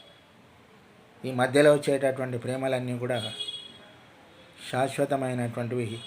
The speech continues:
కావు, అశాశ్వతమైనవి. అందుకోసం తల్లిదండ్రులను ఎప్పుడు కూడా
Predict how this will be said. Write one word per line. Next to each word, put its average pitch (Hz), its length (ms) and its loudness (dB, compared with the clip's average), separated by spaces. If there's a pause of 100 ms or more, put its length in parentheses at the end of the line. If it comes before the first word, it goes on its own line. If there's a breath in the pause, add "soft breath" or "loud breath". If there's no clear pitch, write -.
(120)
కావు, 113 300 -2 (240)
అశాశ్వతమైనవి. 117 840 0 (4000)
అందుకోసం 127 600 -4 (1160)
తల్లిదండ్రులను 139 600 2
ఎప్పుడు 123 260 -2
కూడా 127 380 -2